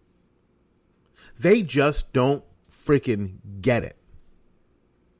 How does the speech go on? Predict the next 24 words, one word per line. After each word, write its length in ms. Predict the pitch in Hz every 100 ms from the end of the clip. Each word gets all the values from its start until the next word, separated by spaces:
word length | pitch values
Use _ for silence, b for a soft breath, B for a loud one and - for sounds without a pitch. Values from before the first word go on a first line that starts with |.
| _ _ _ _ _ _ _ _ _ _ _ _ _ _ _ _ _ _ b b
That 140 | 123
people 240 | 254 302 240
can, 200 | 196 170 b -
you 80 |
know 100 | 196
what? 280 | 226 247 - -
I 100 | 226
can 200 | 220 190
see 260 | - 285
you. 440 | 220 202 220 233 208 - - _ _ _ _ _ _ B B B
I 100 | 208
can 240 | 240 220
see 300 | 190 240 285
you 460 | 226 202 196 208 208 _ _ _
telling 360 | 214 233 220 208
me 160 | 214
that 120 | 196
I 140 | 160 180
need 220 | 208 190
to 100 | 180
turn 340 | 151 208 214
in 140 | 208 208
my 160 | 202
gun 540 | 190 165 240 196 185